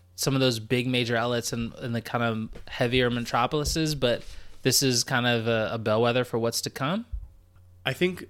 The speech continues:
Speaker 2: unfortunately, yes.
Speaker 1: Hmm.
Speaker 2: I think it probably is going to go that way. I think if it's not a major market or a,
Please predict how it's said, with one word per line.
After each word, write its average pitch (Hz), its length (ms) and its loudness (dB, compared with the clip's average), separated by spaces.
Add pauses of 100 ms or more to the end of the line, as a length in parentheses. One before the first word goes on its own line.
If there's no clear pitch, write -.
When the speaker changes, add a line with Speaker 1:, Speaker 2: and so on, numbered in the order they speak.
(120)
Speaker 2:
unfortunately, 131 800 -2
yes. - 640 -8 (140)
Speaker 1:
Hmm. 131 320 -2 (140)
Speaker 2:
I 135 100 -8
think 131 180 -6
it 143 60 -6
probably 110 480 -4
is 113 360 -10
going 110 160 -6
to 110 60 -8
go 73 300 -10
that - 220 -14
way. - 120 -18 (600)
I 160 40 -2
think 160 180 0
if 147 100 -2
it's 143 140 -6
not 143 160 2
a 143 60 0
major 127 400 -2
market 123 500 -4
or 110 240 -6
a, 98 300 -12